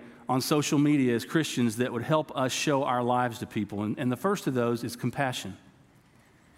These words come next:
Compassion is something that ought to, that ought to be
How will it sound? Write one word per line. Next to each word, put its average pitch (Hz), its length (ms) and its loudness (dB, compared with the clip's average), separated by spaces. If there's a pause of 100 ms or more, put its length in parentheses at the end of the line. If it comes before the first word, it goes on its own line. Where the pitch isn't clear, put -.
(480)
Compassion 214 520 0
is 147 100 2
something 185 480 2 (300)
that 143 100 2
ought 160 140 4
to, 170 100 2 (200)
that 156 120 2
ought 160 120 2
to 160 40 0
be 156 200 0